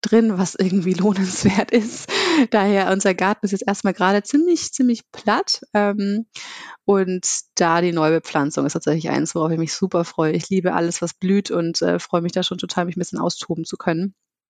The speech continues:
Ähm, das ist so mein <laughs> nächster großer Fokus tatsächlich, wo unser Geld erstmal reinfließen wird. Aber natürlich auch, ne, schöne Ausflüge zu machen. Ähm, wir haben das Glück, so relativ nahe an Ost- und Nordsee zu wohnen und dass wir dann einfach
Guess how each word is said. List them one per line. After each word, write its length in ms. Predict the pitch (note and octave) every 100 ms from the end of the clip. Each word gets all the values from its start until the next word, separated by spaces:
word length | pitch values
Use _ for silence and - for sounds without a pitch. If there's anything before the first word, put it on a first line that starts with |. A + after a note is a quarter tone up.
| _ _ - -
Ähm, 280 | A3 F3 E3+
das 200 | E3+ -
ist 140 | -
so 160 | E3 E3+
mein 180 | D#3 F#3+ E3+
<laughs> 340 | - F3+ - - F#4 C4
nächster 680 | G#3 G3+ F3+ - F3 E3 D#3
großer 400 | D#3 F3 E3 D#3
Fokus 440 | - D#3+ - D#3 -
tatsächlich, 520 | - D#3+ - - -
wo 100 | D3+
unser 220 | D3+ D3
Geld 180 | D3 C#3+
erstmal 280 | D#3 D#3 C#3
reinfließen 500 | C#3 - C#3 C#3+ C3+
wird. 160 | C3+ - - - - -
Aber 140 | F#3+
natürlich 420 | G3 G3 A3 G3 -
auch, 100 | G3
ne, 160 | D4
schöne 320 | - A3 F#3+
Ausflüge 400 | F3 F3+ F#3+ F3
zu 200 | - -
machen. 600 | F3+ E3 F3+ F3 E3+ E3+ -
Ähm, 340 | F3+ F3 E3+ E3+
wir 120 | F#3+
haben 140 | F#3
das 160 | F#3 -
Glück, 200 | G3+ -
so 200 | - F#3
relativ 380 | F3+ F#3 G3 -
nahe 320 | F#3 F3+ F3+
an 160 | F3+ F3
Ost- 240 | F3+ -
und 80 | G#3+
Nordsee 340 | G3 F3+ -
zu 300 | F3 F3+ E3
wohnen 460 | E3+ E3+ E3+ E3+ E3+
und 100 | E3
dass 180 | E3+ -
wir 60 |
dann 140 | F3 D#3
einfach 280 | D#3 E3